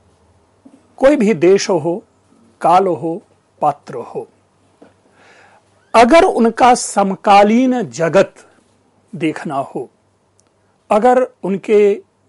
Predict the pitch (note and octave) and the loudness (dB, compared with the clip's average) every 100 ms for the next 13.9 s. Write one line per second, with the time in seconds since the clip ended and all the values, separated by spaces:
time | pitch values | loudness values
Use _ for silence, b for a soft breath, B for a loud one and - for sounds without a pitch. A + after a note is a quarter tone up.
0 | _ _ - A3 D#4 D#4+ - G#3+ A3+ A3+ | _ _ 0 2 2 -2 2 2 2 -2
1 | _ - F#3+ C#4 B3+ G3+ G3+ E3+ D#3 D#3 | _ -6 -6 -6 -4 -4 -4 -6 -6 -10
2 | - D3+ C3+ - B2+ _ _ _ _ _ | -12 -12 -12 -14 -16 _ _ _ _ _
3 | _ b b b b D#4 C#4 C4 A3 G#3 | _ b b b b -4 -2 0 0 0
4 | G#3+ C4+ - A#3+ A3 C#4+ - _ _ - | 0 0 -4 -8 -8 -10 -18 _ _ -16
5 | B3 G3 D3+ E3+ G3+ G3+ A3+ B3 A3 G#3+ | -10 -6 -4 -2 0 0 0 -4 -8 -12
6 | B3 _ _ E3+ G3 G#3 G3+ E3+ E3+ F3 | -16 _ _ -12 -6 -6 -4 -6 -4 -4
7 | D3+ A3 G3+ D3+ D3+ D#3 C3 F#3 B2 _ | -6 -8 -8 -6 -6 -6 -8 -10 -10 _
8 | _ _ _ _ - F3 F#3 F#3 - E3 | _ _ _ _ -10 -6 -6 -8 -16 -16
9 | D#3 G3 F3+ E3 C#3+ C#3+ F3+ F3 D3+ D#3+ | -12 -12 -12 -12 -14 -12 -8 -8 -6 -4
10 | F3 - _ _ _ _ _ _ _ _ | -4 -4 _ _ _ _ _ _ _ _
11 | _ _ E4+ E4 - C4+ G3+ F#3 E3+ - | _ _ -10 -8 -6 -4 -2 -4 -6 -16
12 | _ _ _ _ - F#3 D#3+ _ - - | _ _ _ _ -12 -12 -14 _ -14 -8
13 | D3 - A3+ - F#3 - D3+ E3+ | -8 -6 -12 -10 -12 -10 -12 -12